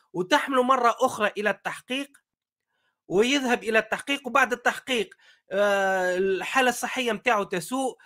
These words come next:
يضعوه في مستشفى. إلى يومنا هذا لا نعرف أن هو المستشفى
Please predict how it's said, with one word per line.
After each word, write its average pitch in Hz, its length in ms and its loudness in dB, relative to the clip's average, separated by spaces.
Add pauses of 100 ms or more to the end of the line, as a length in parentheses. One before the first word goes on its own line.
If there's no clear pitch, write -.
(240)
يضعوه 233 480 4
في 233 140 -10
مستشفى. 247 580 -2 (100)
إلى 240 200 2
يومنا 240 320 0
هذا 233 300 2
لا 226 140 2
نعرف 226 320 2
أن 202 180 0
هو 220 120 0
المستشفى 214 600 -2